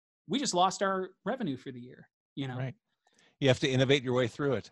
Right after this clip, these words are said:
Speaker 2: And
Speaker 1: You
Speaker 2: no,
Speaker 1: innovate.
Speaker 2: no small task, but I, I, you know, similar situation. Here's this podcast I did in my car until March.
Speaker 1: <gasps> I love
Speaker 2: I,
Speaker 1: it.
Speaker 2: I would go to restaurants,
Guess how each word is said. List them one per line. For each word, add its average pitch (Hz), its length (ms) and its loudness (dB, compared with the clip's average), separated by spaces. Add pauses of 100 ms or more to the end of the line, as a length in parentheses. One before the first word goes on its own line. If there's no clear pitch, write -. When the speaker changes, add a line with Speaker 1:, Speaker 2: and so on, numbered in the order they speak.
Speaker 2:
And 117 200 2
Speaker 1:
You 180 160 -2
Speaker 2:
no, 139 180 6
Speaker 1:
innovate. 117 240 -4 (280)
Speaker 2:
no 123 180 8
small 139 300 8
task, 143 440 4
but 104 140 0 (480)
I, 147 80 4
I, 151 280 2 (100)
you - 280 -2
know, 117 160 6
similar 165 600 6 (160)
situation. 143 760 2 (580)
Here's 151 200 6
this 147 140 2
podcast 156 500 6
I 120 60 4
did 131 180 2
in 135 60 2
my 131 140 6
car 156 460 4 (160)
until 101 260 2
March. 85 340 -4 (220)
Speaker 1:
<gasps> - 200 -20
I 123 40 -18
love 123 240 -16
Speaker 2:
I, 127 60 8
Speaker 1:
it. 143 120 6
Speaker 2:
I 139 60 8
would 135 140 8
go 151 140 10
to 143 120 10
restaurants, 131 720 6